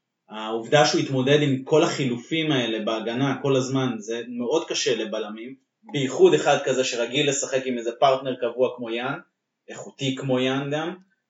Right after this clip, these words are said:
אה, והוא, הוא פשוט הראה מנהיגות, הוא הראה מקצוענות, דיבורים על חוזה, זה לא מעניין בכלל, אתה רואה טובי? ושוב, התרומה הזאת ש-,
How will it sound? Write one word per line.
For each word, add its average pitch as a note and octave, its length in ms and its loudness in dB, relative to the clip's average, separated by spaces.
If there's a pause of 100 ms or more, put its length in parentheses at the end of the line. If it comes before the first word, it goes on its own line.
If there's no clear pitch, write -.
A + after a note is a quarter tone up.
(180)
אה, G#2+ 760 -8 (340)
והוא, C3 260 0
הוא D3 120 -2 (100)
פשוט E3+ 200 -2
הראה D3 300 2
מנהיגות, C3 420 0
הוא A#2+ 100 -4
הראה C#3 260 0
מקצוענות, C#3 680 -2 (1040)
דיבורים C3+ 420 -2
על C3+ 80 0
חוזה, C3+ 580 2 (100)
זה F3+ 100 -4
לא G#3 120 0
מעניין G3 480 2
בכלל, G#2 500 -2
אתה - 80 -8
רואה C#3+ 200 2
טובי? E3+ 440 2 (680)
ושוב, F3+ 500 2 (120)
התרומה C3+ 560 0
הזאת C#3+ 360 2
ש-, - 120 -4